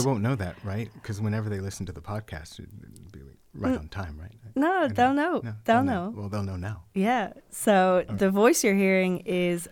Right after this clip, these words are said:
Speaker 2: Raven. Raven, how are you? How did you feel, uh, joining us on the Boundless and Bare podcast? We are delighted to have you here.
Speaker 1: How do I feel
Speaker 2: Yeah.
Speaker 1: joining you? I, I, I'm fine. Fine. I, I don't have any
Speaker 2: Only
Speaker 1: problems with it.
Speaker 2: fine? You're not
Speaker 1: No,
Speaker 2: ecstatic?
Speaker 1: ecstatic.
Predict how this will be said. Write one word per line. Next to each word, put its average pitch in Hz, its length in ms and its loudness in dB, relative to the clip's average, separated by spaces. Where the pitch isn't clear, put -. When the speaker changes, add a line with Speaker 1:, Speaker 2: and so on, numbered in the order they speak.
Speaker 2:
Raven. 180 460 2
Raven, 180 500 0
how - 220 -2
are 202 120 6
you? 180 320 2
How 180 140 0
did 190 160 2
you 208 60 -2
feel, 175 580 -2
uh, 170 180 0
joining 170 400 0
us 170 120 -6
on 165 120 -4
the 170 80 -4
Boundless 165 340 -4
and 170 80 -4
Bare 180 140 0
podcast? 269 500 2
We 180 160 -4
are 170 220 -6
delighted 170 520 -6
to 170 80 -8
have 180 180 -6
you 208 100 -2
here. 156 300 -6
Speaker 1:
How 117 180 0
do 110 100 2
I 104 60 2
feel 190 380 2
Speaker 2:
Yeah. 202 220 0
Speaker 1:
joining 196 260 6
you? 285 160 0
I, - 100 -2
I, 208 280 -6
I'm 170 120 -2
fine. 120 480 -4
Fine. 131 160 -4
I, 92 40 -4
I 95 40 -6
don't 92 120 -12
have - 60 -16
any 98 120 -10
Speaker 2:
Only 101 60 -6
Speaker 1:
problems 233 340 4
with - 80 -2
it. - 40 -8
Speaker 2:
fine? 202 340 2
You're 269 100 0
not 208 260 0
Speaker 1:
No, - 40 -16
Speaker 2:
ecstatic? 190 640 -2
Speaker 1:
ecstatic. - 800 -6